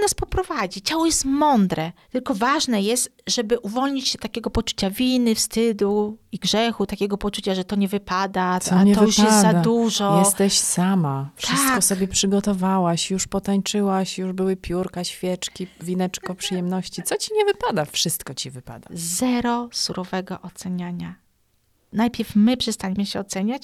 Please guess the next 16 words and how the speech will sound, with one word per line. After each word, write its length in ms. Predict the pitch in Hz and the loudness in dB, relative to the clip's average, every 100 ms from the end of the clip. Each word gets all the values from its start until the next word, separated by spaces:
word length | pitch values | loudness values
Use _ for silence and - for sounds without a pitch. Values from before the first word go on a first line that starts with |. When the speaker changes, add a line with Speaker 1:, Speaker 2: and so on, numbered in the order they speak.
| - | -8
Speaker 1:
a 100 | - | -10
potem 440 | 196 247 247 226 381 - _ - _ | -4 -4 -2 -2 -4 -8 _ -20 _
zacznijmy 640 | 214 214 - 240 233 233 254 _ _ | -8 -8 -4 -2 0 -2 -6 _ _
oczekiwać, 580 | - 226 - - 208 - | -8 -8 -6 -4 -4 -2
że 60 | 208 | -2
nasi 260 | 214 214 | -2 -4
partnerzy 640 | - 202 - 208 208 - 208 | -6 -4 -2 -2 -2 -4 -6
i 120 | - | -6
partnerki 640 | 202 - 202 202 - 214 - _ | -6 -2 -4 -4 -10 -12 -14 _
też 440 | - 208 214 - - _ _ _ _ _ 185 | -4 -4 -2 -6 -8 _ _ _ _ _ -2
nie 200 | 214 233 | 0 0
są 120 | 196 | -2
od 140 | 190 | -4
tego, 240 | - 214 202 | -6 -4 -4
żeby 200 | 196 190 | -4 -4
nas 180 | 190 | -4